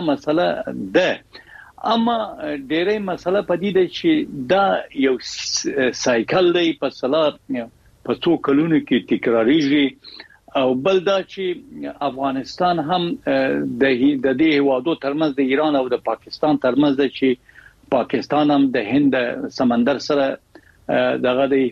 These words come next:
هم سرحد دی یا په، په څنډه کې دی. او ایران هم د فارس خلیج، هم د کسپیان د بحیرې سره دی. یعنی خامخا د دیو د تاثیر لاندې راځي، د تبخیرات د اوبو چې کیږي افغانستان ته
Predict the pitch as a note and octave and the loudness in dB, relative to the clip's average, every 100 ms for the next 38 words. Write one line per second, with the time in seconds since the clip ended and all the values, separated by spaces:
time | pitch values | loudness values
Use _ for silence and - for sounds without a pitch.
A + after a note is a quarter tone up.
0 | - _ _ - D#3+ C#3+ B2+ - A#2 A#2+ | -4 _ _ -6 -2 0 0 0 0 0
1 | C3 D3+ C#3+ C#3+ B2 C3 - A#2+ - D3 | 2 2 4 4 0 -4 -6 -4 -2 0
2 | C#3 B2+ D3 C#3+ D3+ C#3 A#2 A2+ A#2+ B2+ | 0 0 2 2 0 0 -4 -2 0 2
3 | E3 D#3 C#3 E3+ E3 D#3 C#3+ - _ _ | 2 0 0 -2 0 0 -2 -6 _ _
4 | _ - C#3 D3 - D3 D3 C#3+ - D3 | _ -2 0 0 -2 0 2 0 -2 -2
5 | C3+ B2+ A#2+ - A2+ - C3+ C3 B2 B2+ | 0 2 0 0 -4 0 2 2 2 2
6 | B2 B2+ C3 C3 C3 B2 - - - - | 2 0 0 0 2 0 -4 -20 -20 -20
7 | - B2+ B2 - F#3 G3 F#3 - F3 E3 | -6 -2 -2 0 0 0 -2 -2 -2 0
8 | C#3+ C#3 E3 D#3+ D#3 D#3 D3 A#2 B2 A2+ | -2 0 2 2 2 0 -4 -2 -2 0
9 | A#2+ G#2+ - D#3 C#3+ B2 B2+ A#2+ A#2 A#2 | -2 0 0 2 2 4 4 4 2 4
10 | D#3 C3+ - G#2 - - B2+ C#3 A#2+ A#2+ | 4 2 0 -6 -4 0 2 2 2 0
11 | A#2+ C#3+ C#3 B2 D3+ E3 C#3+ D#3+ D3 - | 2 2 0 -2 0 0 2 0 -2 -8
12 | - - _ C#3+ C3 A#2 B2 A2 - C#3+ | -20 -20 _ -2 0 0 0 0 0 0
13 | A#2+ | 0